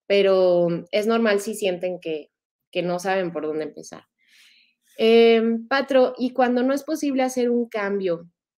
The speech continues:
¿A qué cambio te refieres, eh, Patro? Siempre en nuestras manos está posible hacer pequeños cambios.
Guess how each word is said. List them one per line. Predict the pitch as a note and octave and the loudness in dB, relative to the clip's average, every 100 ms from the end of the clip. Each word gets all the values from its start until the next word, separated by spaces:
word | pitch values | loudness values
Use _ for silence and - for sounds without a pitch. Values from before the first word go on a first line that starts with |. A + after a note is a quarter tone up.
| _ _ _ _ _ _ - - | _ _ _ _ _ _ -20 -6
¿A | A3 A3 A3 | -4 -4 -6
qué | C#4+ | -6
cambio | C#4+ B3+ B3+ B3 | -2 0 0 0
te | A3+ | -6
refieres, | F#3+ - F#3+ F3 F3 F3 _ | -6 -6 -4 -2 -6 -12 _
eh, | - F#3 F3+ E3+ E3+ | -8 -4 -2 -2 -4
Patro? | F3 E3+ D#3+ E3+ _ _ _ _ _ _ _ _ _ | -12 -8 -10 -10 _ _ _ _ _ _ _ _ _
Siempre | - D#4 F4 F4+ G4+ G4+ - - | -6 -2 -2 -2 -2 -4 -8 -4
en | A#3+ | -2
nuestras | A3 A3+ A3 A3 | -2 -2 -4 -2
manos | A#3+ C4 C#4+ C4 | 0 0 -2 -4
está | A3+ A#3 A#3 | -2 -6 -2
posible | B3 A#3 A3+ A3+ | -2 -2 -2 -4
hacer | A3 G#3+ - - | -4 -8 -8 -6
pequeños | A3+ A#3 G#3+ G3+ G3 | -2 0 -2 -4 -6
cambios. | G3 F3+ F3 - - | -6 -6 -10 -20 -20